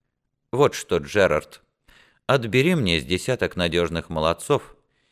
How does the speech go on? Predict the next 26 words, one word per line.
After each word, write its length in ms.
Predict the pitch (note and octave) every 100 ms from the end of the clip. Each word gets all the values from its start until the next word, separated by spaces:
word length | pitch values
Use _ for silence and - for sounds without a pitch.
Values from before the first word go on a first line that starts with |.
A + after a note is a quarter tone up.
| -
и 100 | C3
вели 300 | B2+ B2+ B2+
им 140 | B2 G#2+
живо 360 | F#2 D#3 D3
седлать 480 | C3+ G#2+ F#2 F#2+ -
коней, 400 | - F2 E2+ F#2
надеть 400 | B2 F#2+ D2+ -
латы, 400 | D#2 E2 F2 B2+
взять 260 | G#2+ E2+ -
копья. 400 | D2+ D2 D2 - _ _ _ _ _ _ _ -
А 180 | A#2 A#2+
вам 240 | B2+ D3
скажу, 380 | C#3 G2+ D#2+ D2
соседи... 600 | - D#2 - C#2+ D2+ D#2+ _ _ _ _ _
Если 460 | F2+ F2 A2+ A2+ A2+
теперь 400 | A2 A2 G#2+ F#2
возникнет 640 | E2+ E2 F2+ F#2 E2 D2+
ссора, 640 | - - - C#3+ G2 C2+ - _ _ _
что 240 | - G#2+
вполне 480 | - G#2 G2+ G2 D#2
возможно, 640 | D#2+ G#2+ C#3 E2+ A#1 A#1+ _ _ _ _ _ _ -
мы 260 | B2+ C3+
должны 520 | B2+ C#3 C#3+ B2+ G#2+ G2
поддержать 760 | A#2 G#2+ G#2 C3 A2+ D2+ A#1
друг 240 | C#2+ A#2 A#2+
друга. 320 | E2+ A1+